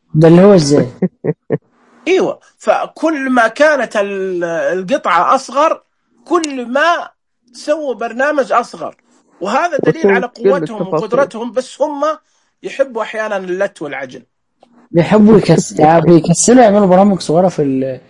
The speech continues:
Speaker 1: في الحواس-، الحواسب
Speaker 2: ما، ما هو، ما هو كان زمان التليفونات برامجها صغيرة، التليفونات كان برنامج ما يجي، ما يتعدى ثلاثة ميجا. الآن عندنا برامج في التليفونات على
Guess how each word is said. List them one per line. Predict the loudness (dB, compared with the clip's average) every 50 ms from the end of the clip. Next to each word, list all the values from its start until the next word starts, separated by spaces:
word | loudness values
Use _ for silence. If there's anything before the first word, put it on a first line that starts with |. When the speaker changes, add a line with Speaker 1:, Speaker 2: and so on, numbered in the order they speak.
| _ _ _ _ _ _
Speaker 1:
في | -8 -4 -4
الحواس-، | -4 -4 -2 0 2 4 4 2 2 0 -4
الحواسب | -8 -8 -8 -6 -4 -2 -2 -2 -2 -2 -6 -8 -6 -4 -4
Speaker 2:
ما، | -2 -2 -2 -2 0
ما | 0 2
هو، | 2 2 2 0 0
ما | 0 0 2
هو | 4 4 2 2 0
كان | 0 0 2 2 2 0
زمان | 0 0 0 0 2 2 2 2 0 -2 -4 -8 _ _ _ _ _ _ _ _ -14
التليفونات | -10 -4 -2 -2 -2 -2 -2 -4 -2 0 0 -2 -2 -2 0
برامجها | 0 0 0 -2 -4 -4 -4 -6 -6
صغيرة، | -4 -6 -6 -6 -4 -4 -4 -4 -6
التليفونات | -10 -10 -10 -12 -10 -6 -6 -4 -2 -4 -4 -6
كان | -6 -6 -6 -4 -4 -4
برنامج | -4 -4 -4 -4 -6 -6 -6 -8 -8 -4
ما | -2 -2
يجي، | -2 -2 -6 -12 -14 _ _ -20 _ _ _ _ -4
ما | -2 -2 -2
يتعدى | 0 -2 -4 -4 -2 -4 -4
ثلاثة | -2 0 0 0 0 -2 -2
ميجا. | -2 -2 -4 -4 -6 -8 -14 -18 _ _ _ _ _ _ _ _ _ -14 -10 -8
الآن | -6 -2 0 0 0 0 -2
عندنا | -2 -2 -2 0 -2 -2 0
برامج | 0 0 0 0 0 0 -2
في | -6 -12 -16
التليفونات | -16 -10 -8 -8 -8 -6 -4 -2 -2 0 -2 -2 -4 -4 -4
على | -2 0 2 2 2 2 2 2 0 -2